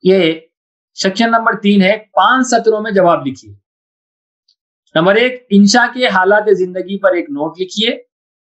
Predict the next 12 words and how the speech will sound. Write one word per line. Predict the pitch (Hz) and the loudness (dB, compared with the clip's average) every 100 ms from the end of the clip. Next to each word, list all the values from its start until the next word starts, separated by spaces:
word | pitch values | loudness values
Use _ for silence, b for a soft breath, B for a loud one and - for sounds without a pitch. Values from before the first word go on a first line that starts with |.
| - | -2
नंबर | 151 185 208 | 0 2 2
दो, | 202 226 226 | 2 0 0
इंशा | 190 196 226 220 | 0 0 0 -2
की | 240 240 | -6 -10
शायरी | - 175 175 196 202 196 220 _ _ 170 | -2 0 2 2 0 -6 -10 _ _ -2
और | 175 | 0
नस्र | 165 214 214 | 2 0 -2
निगारी | 180 156 160 165 185 | 0 2 2 0 -2
की | - 165 - _ _ - | -8 -12 -12 _ _ -2
खुसूसियात | 185 175 143 156 139 165 151 - _ _ - | 0 2 0 -2 -2 0 0 -4 _ _ -8
बयान | 135 143 139 131 | -2 0 0 -4
कीजिए। | - 135 104 101 - | -6 -6 -4 -10 -16